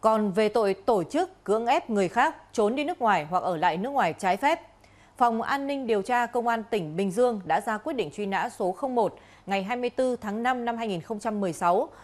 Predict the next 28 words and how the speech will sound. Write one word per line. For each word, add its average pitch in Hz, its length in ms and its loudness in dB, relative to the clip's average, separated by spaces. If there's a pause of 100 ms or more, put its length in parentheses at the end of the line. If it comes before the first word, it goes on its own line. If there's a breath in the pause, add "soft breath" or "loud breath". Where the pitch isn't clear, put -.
(120)
đối 208 140 2
với 202 220 2
đối 196 160 2
tượng 170 380 0
Nguyễn 220 200 0
Thị 285 180 -2
Phương, 226 380 2
sinh 240 220 -6
năm 220 140 -2
một 180 100 -4
nghìn 165 180 -6
chín 175 160 -8
trăm 196 180 -6
tám 175 220 -2
mươi 262 100 -6
tám, 202 340 -2 (340 loud breath)
hộ 202 120 2
khẩu 190 180 0
thường 175 220 -6
trú 180 240 -2
tại 175 140 -2
khóm 180 300 -4
năm, 220 300 -2
thị 190 180 -2
trấn 190 200 -2
Cái 196 280 -2
Đôi 247 200 0
Vàm, 185 260 2